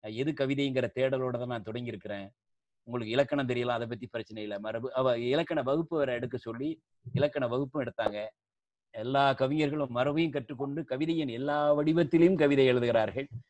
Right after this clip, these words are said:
கவிதையின் எல்லா வடிவத்தையும் எழுத வேண்டும். நான் க-, கவிதையின் சர்வகட்சி உறுப்பினர் என்று நான் சொல்வதுண்டு. நான் இந்த வடிவம், அந்த வடிவம்லாம் சொல்ல மாட்டேன். அது கவிதையா இருக்கணும். எனக்கு நவீனமும் பிடிக்கும், புது கவிதையும் பிடிக்கும், மரபும் பிடிக்கும்.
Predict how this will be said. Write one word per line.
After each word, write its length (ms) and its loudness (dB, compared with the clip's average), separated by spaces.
கவிதையின் 440 8
எல்லா 260 10
வடிவத்தையும் 680 8
எழுத 260 6
வேண்டும். 320 4
நான் 220 2
க-, 300 8
கவிதையின் 540 4
சர்வகட்சி 460 6
உறுப்பினர் 460 0
என்று 220 -6
நான் 220 -2
சொல்வதுண்டு. 420 -4
நான் 140 2
இந்த 200 4
வடிவம், 340 6
அந்த 180 0
வடிவம்லாம் 460 0
சொல்ல 140 -2
மாட்டேன். 220 -10
அது 180 -6
கவிதையா 320 4
இருக்கணும். 320 0
எனக்கு 240 -4
நவீனமும் 380 0
பிடிக்கும், 280 -4
புது 160 -2
கவிதையும் 280 0
பிடிக்கும், 360 -2
மரபும் 340 -2
பிடிக்கும். 340 -8